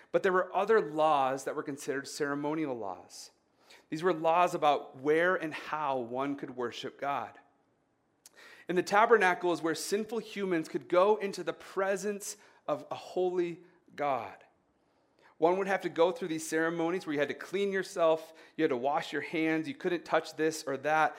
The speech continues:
you couldn't eat this, you could eat that. There were all kinds of rules, and then you had to bring a very specific kind of sacrifice. And it was this sort of enormous object lesson about why you can't just show up in front of a holy God.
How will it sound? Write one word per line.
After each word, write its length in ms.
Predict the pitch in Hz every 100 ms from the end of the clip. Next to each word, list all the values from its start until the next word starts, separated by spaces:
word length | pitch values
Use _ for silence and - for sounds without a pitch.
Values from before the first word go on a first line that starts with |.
| - -
you 100 | 143
couldn't 300 | - 180 151
eat 240 | 156 160
this, 320 | 165 160 160 139
you 60 |
could 140 | - 135
eat 200 | 160 -
that. 420 | 151 151 147 - - -
There 100 | 143
were 160 | 156
all 220 | 147 170 180
kinds 300 | 202 190 165
of 200 | 143 147
rules, 340 | 156 143 147
and 60 | 151
then 60 |
you 60 | 165
had 80 | 175
to 60 |
bring 220 | 143 170
a 40 | 147
very 180 | 165 160
specific 640 | - 160 - 185 185 -
kind 240 | - 170
of 80 | 151
sacrifice. 1040 | - - 160 160 147 - 113 123 151 - - _ _ _ - -
And 100 | 160
it 20 |
was 140 | 160 156
this 180 | 156
sort 200 | - 220
of 120 | 226 220 -
enormous 580 | 156 147 165 202 208 - 147
object 480 | 147 143 156 147
lesson 560 | 139 135 131 131 113 107 - - -
about 460 | 139 139 135 127 - - _ - - _
why 340 | 143 135 160 175
you 160 | 170
can't 320 | - 175 151
just 180 | 131 147
show 220 | - 151
up 120 | 151 143
in 80 | 127
front 180 | 143
of 80 | 131
a 40 | 123
holy 340 | - 120 113
God. 400 | 104 98 87 85